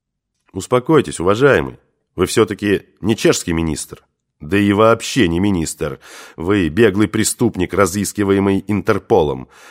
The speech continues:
Вас ждет российский суд и американский, кстати, тоже». Он морщится. «Где мой адвокат? Я не совершил ничего противозаконного». «Об адвокате позаботится наш друг Будницкий.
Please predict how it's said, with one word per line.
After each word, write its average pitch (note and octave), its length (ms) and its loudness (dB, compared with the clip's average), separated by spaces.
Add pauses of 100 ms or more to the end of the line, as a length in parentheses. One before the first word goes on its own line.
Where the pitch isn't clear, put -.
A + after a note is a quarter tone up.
(140)
Вас G2+ 340 0
ждет D2+ 380 -8
российский G#2 540 -2
суд - 400 -4 (180)
и G2+ 100 0
американский, F#2+ 880 -2 (240)
кстати, - 380 -6
тоже». D2 380 -6 (720)
Он D2+ 160 -6
морщится. - 520 -10 (400)
«Где F2+ 180 0
мой A2 140 4
адвокат? G#2 480 0
Я A2 120 0
не B2+ 100 2
совершил C#3+ 420 2
ничего A#2+ 300 2
противозаконного». F#2+ 880 0 (960)
«Об A#2 220 0
адвокате B2+ 540 0
позаботится A2+ 680 -2
наш G#2+ 220 0
друг G#2 200 -4
Будницкий. G2+ 680 -6